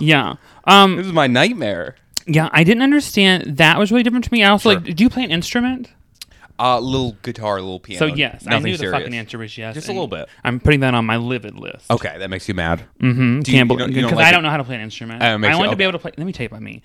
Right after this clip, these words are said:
Speaker 2: Go ahead.
Speaker 1: I wanted to play the piano, but, um, we couldn't really do that where I lived or anything. And then, um, and then I was like, "You know what instrument I really wanna play?" Like,
Speaker 2: Where
Speaker 1: I
Speaker 2: you're
Speaker 1: was obsessed with playing
Speaker 2: Where
Speaker 1: it.
Speaker 2: you're from is called the peony.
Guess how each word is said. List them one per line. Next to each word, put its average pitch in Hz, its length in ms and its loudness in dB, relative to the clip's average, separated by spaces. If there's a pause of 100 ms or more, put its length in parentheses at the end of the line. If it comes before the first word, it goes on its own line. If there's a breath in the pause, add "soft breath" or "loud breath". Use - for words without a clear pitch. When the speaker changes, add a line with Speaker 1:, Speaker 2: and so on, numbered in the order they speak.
Speaker 2:
Go 95 80 -8
ahead. 80 100 -8
Speaker 1:
I 160 140 6
wanted 202 180 2
to 208 60 0
play 165 160 -6
the 151 80 -2
piano, 143 760 -2
but, 123 380 0
um, 113 460 -6 (300)
we 131 80 -8
couldn't - 200 -8
really 123 100 -2
do 110 100 -4
that 113 140 -2
where 120 100 -2
I 127 60 0
lived 135 320 -4
or 117 80 -6
anything. 127 380 -6 (400 soft breath)
And 160 200 2
then, 151 140 4
um, 127 380 0 (100)
and 135 80 -2
then 147 80 2
I 139 80 2
was 127 140 -2
like, 123 180 -6
"You 156 80 -6
know 190 60 -4
what - 120 -8
instrument 135 380 -8
I 110 60 -8
really 104 360 -12
wanna 120 200 -10
play?" 131 320 -6
Like, - 20 -8
Speaker 2:
Where - 120 0
Speaker 1:
I 127 40 4
Speaker 2:
you're 123 80 4
Speaker 1:
was 120 120 -2
obsessed 107 600 -10
with 120 140 -14
playing 110 240 -8
Speaker 2:
Where 131 120 0
Speaker 1:
it. 139 60 2
Speaker 2:
you're 139 140 2
from 127 180 0
is 113 80 -10
called 107 180 -2
the 101 60 -8
peony. 90 580 -10